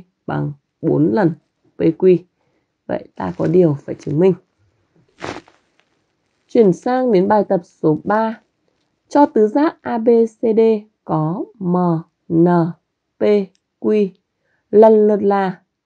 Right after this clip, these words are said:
trung điểm của các cạnh A B, B C, C D và D A. A nhỏ chứng minh tứ giác M N, P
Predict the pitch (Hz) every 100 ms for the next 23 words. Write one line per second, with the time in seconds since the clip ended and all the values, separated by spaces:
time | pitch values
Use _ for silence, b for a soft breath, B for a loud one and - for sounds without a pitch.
0 | _ 285 285 233 190 131 - _ 139 139
1 | - - 131 - _ _ _ _ _ -
2 | 220 208 233 226 214 _ _ - 190 214
3 | 214 220 220 208 - _ _ 208 202 208
4 | 208 185 _ _ - 156 156 190 196 185
5 | 180 _ _ _ _ _ _ _ _ -
6 | 254 240 196 143 - _ _ 185 226 262
7 | 240 180 175 240 359 - _ 185 175 175
8 | 165 - - 170 165 170 151 151 _ _
9 | -